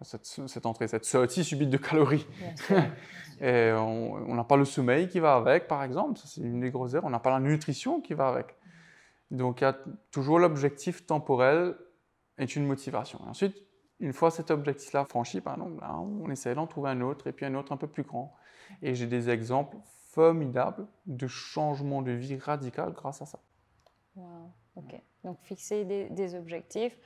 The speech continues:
Speaker 2: on n'est jamais assez trop vieux <laughs> pour
Speaker 1: Oui,
Speaker 2: commencer.
Speaker 1: du reste, ouais,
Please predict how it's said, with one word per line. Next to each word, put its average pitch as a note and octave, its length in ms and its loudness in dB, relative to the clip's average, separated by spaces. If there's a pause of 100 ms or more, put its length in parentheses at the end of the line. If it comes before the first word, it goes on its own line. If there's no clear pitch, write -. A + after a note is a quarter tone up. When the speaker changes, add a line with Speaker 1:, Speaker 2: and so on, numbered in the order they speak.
(300)
Speaker 2:
on F#3+ 60 -6
n'est F3+ 160 -6
jamais F#3 380 -4
assez F#3 360 -8
trop E3 540 -4
vieux F#3+ 300 0
<laughs> B3 360 2
pour A3+ 140 0
Speaker 1:
Oui, A#3+ 80 2
Speaker 2:
commencer. C#3 220 0
Speaker 1:
du B2+ 80 2
reste, F3 460 4
ouais, C#3+ 260 0